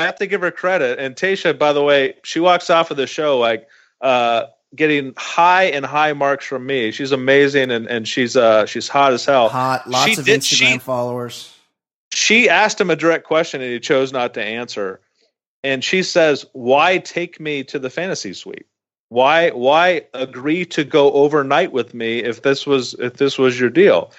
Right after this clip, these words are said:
Speaker 1: And he never
Speaker 2: He
Speaker 1: answered
Speaker 2: didn't
Speaker 1: it.
Speaker 2: have an answer.
Speaker 1: There is no answer.
Speaker 2: Yeah.
Speaker 1: And I don't, I didn't know if that's because the show can't, couldn't, uh, like, he, he couldn't say certain things to give away the ending or what. But to me, that's, like, the, the million dollar question in all this.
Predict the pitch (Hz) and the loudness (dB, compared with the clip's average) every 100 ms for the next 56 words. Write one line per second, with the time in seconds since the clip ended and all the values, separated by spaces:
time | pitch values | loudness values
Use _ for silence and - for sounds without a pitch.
0 | - - 160 165 170 160 160 170 180 160 | -20 -2 2 2 2 0 2 4 4 2
1 | 143 143 135 139 151 147 147 127 117 117 | 0 -6 -8 -8 -8 -6 -8 -10 -12 -16
2 | 110 - _ _ _ _ _ _ _ _ | -18 -20 _ _ _ _ _ _ _ _
3 | _ _ - 175 247 233 190 151 123 - | _ _ -2 0 2 0 -2 -2 -4 -6
4 | 95 110 104 _ 147 156 196 220 175 208 | -8 -8 -16 _ -4 2 2 2 2 2
5 | 185 185 190 175 - 165 190 165 147 135 | 2 2 2 0 -4 -4 -2 -2 -4 -6
6 | - 180 185 - 175 165 147 _ _ _ | 0 0 0 -4 -2 -2 -4 _ _ _
7 | _ _ _ - 185 175 160 139 139 135 | _ _ _ -2 0 0 -2 -8 -2 -2
8 | 135 - 165 143 143 185 135 - 151 175 | -2 -2 -2 -4 -2 -4 -4 -2 0 0
9 | - 175 156 165 170 170 - 135 151 151 | 0 -4 -2 -2 -2 -4 -8 -2 2 4
10 | 135 127 151 165 131 120 160 139 107 - | 4 4 2 2 2 4 4 4 2 -4
11 | - _ 151 147 190 226 240 190 196 - | -20 _ -8 -6 -4 -2 0 2 0 -2
12 | 156 151 151 139 139 143 175 170 151 139 | -4 -4 -12 -6 -6 -2 -2 0 2 2
13 | 131 147 143 135 120 113 107 107 104 104 | 2 -2 -2 -8 -8 -2 -2 0 -2 -2